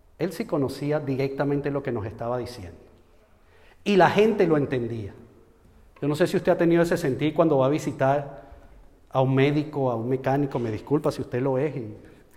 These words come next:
usted tiene esa profesión. Pero yo no sé si usted ha tenido ese sentir de que usted va y usted dice, "Mm, no, yo como que voy a buscar una segunda opinión". <laughs>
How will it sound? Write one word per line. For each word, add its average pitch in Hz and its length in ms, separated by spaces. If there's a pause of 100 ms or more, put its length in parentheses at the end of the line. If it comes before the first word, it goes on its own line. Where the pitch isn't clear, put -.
(200)
usted 131 160
tiene 139 180
esa 139 160
profesión. 135 680 (1300)
Pero 139 120
yo 143 60
no 147 60
sé 165 120
si 151 100
usted 165 120
ha 165 40
tenido 175 220
ese 175 140
sentir 147 300
de 165 80
que 160 100
usted 151 220
va 160 140
y 151 40
usted 156 100
dice, 170 200
"Mm, 170 300 (580)
no, 180 60
yo 143 120
como 165 200
que 165 100
voy 135 360
a 160 40
buscar 151 260
una 156 140
segunda 147 400
opinión". 127 380
<laughs> - 400